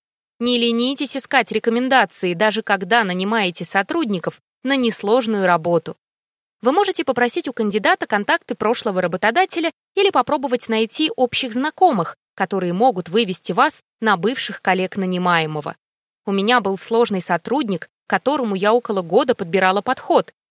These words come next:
и в итоге нашла. И лишь через год тяжелого взаимодействия я пошла к его бывшему руководителю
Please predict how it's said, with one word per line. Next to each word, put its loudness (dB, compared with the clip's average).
и 0
в -2
итоге 0
нашла. 0
И 0
лишь 0
через 0
год 2
тяжелого 0
взаимодействия -2
я 2
пошла -2
к -12
его 0
бывшему -4
руководителю -2